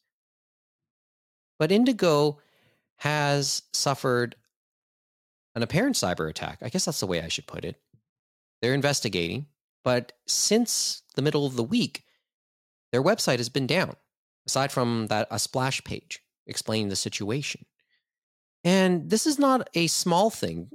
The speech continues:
One, it is the biggest, uh, as we've mentioned, Indigo is the biggest book retailer in Canada. And when it comes down to us in our fandom,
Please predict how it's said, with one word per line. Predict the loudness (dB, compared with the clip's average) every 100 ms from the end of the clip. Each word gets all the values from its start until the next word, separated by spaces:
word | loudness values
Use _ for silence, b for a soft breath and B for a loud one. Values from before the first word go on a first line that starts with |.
| -16
One, | -2 2 4 2 2
it | 2
is | 4 4 2
the | 0
biggest, | 2 2 0 -2 -6 -14 _ _ _ _ _ _ -2
uh, | -2 2
as | 2
we've | 2 2
mentioned, | 0 0 0
Indigo | 0 0 2 2
is | 2 0
the | 0
biggest | 0 0 0 -2 -6 -16 b b b b _ _ _ _ -4
book | -2
retailer | 0 0 0 2 4 2
in | 0
Canada. | -2 -2 2 2 0 -6 -10 _ _ _ _ _ _ _ _ 0
And | 4 4 4 2 0 2
when | 2
it | 2
comes | 2 2
down | 2 0
to | 0 0 0
us | 0 0 0
in | 0
our | 0 0
fandom, | 2 4 4 2 -4 -8